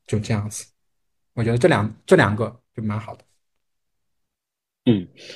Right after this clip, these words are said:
Speaker 2: 其实你前面提到你自己是一个赌性比较强的人，但是后面你提到不要去玩合约和杠杆，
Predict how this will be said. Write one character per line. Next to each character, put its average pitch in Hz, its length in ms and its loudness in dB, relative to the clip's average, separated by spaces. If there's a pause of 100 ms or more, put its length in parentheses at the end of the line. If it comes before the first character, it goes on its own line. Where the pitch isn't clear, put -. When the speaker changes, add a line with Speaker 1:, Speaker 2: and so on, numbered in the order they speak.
Speaker 2:
其 165 120 0
实 - 400 4
你 120 160 -4
前 113 200 -6
面 147 240 2
提 - 160 -6
到 123 160 2
你 113 160 0
自 - 160 -8
己 131 100 -2
是 127 180 -4
一 120 60 0
个 117 160 2 (220)
赌 104 160 -4
性 127 180 -2
比 127 100 0
较 120 120 6
强 110 260 -4
的 117 120 0
人， 98 220 -4
但 117 140 -2
是 120 80 -4
后 147 160 2
面 135 140 2
你 104 100 0
提 - 140 -8
到 113 140 0
不 110 120 -4
要 113 140 2
去 107 160 -8
玩 104 220 0
合 104 180 -4
约 113 120 0
和 110 120 -4
杠 120 220 -2
杆， 98 160 -6